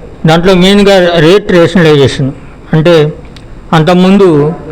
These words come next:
నాలుగు స్లాబ్లు ఉన్నాయి, అంటే ఫైవ్ పర్సెంట్, ట్వెల్వ్ పర్సెంట్, ఎయిటీన్ పర్సెంట్, ట్వంటీ ఎయిట్ పర్సెంట్. ఈ ఫైవ్ ఫ్లోర్ స్లాబ్స్ని రెండు స్లాబ్లుగా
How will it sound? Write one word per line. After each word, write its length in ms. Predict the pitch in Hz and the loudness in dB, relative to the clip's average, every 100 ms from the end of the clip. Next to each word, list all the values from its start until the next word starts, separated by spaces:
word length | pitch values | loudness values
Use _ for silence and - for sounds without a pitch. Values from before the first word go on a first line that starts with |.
| - - - - - | -16 -16 -16 -10 -2
నాలుగు 320 | 160 175 180 | 0 2 0
స్లాబ్లు 380 | - 180 175 175 | 0 0 0 0
ఉన్నాయి, 280 | 156 127 131 156 | 0 0 -2 -2
అంటే 400 | 151 165 147 147 | 0 0 0 0
ఫైవ్ 220 | 165 165 | 0 0
పర్సెంట్, 340 | 196 - 165 156 | -2 0 -2 0
ట్వెల్వ్ 380 | 175 165 156 | 0 0 0
పర్సెంట్, 320 | 160 - 175 160 | -2 -2 0 0
ఎయిటీన్ 300 | 151 160 151 | 0 0 0
పర్సెంట్, 340 | 139 165 180 | 0 -2 -4
ట్వంటీ 340 | - 165 156 | -4 -2 2
ఎయిట్ 200 | 165 - | 0 0
పర్సెంట్. 360 | 139 - 127 113 - - - - 170 | -4 -2 -4 -6 -10 -16 -18 -4 0
ఈ 180 | 170 160 - | 2 0 0
ఫైవ్ 200 | 170 190 | 0 0
ఫ్లోర్ 460 | - - 175 185 | -4 -4 0 2
స్లాబ్స్ని 680 | - 175 175 - 190 175 135 127 - - 151 | 2 0 0 0 2 2 0 -4 -14 -6 -2
రెండు 200 | 180 185 | 0 2
స్లాబ్లుగా 800 | 190 180 175 185 180 143 131 | 2 2 2 2 2 0 -4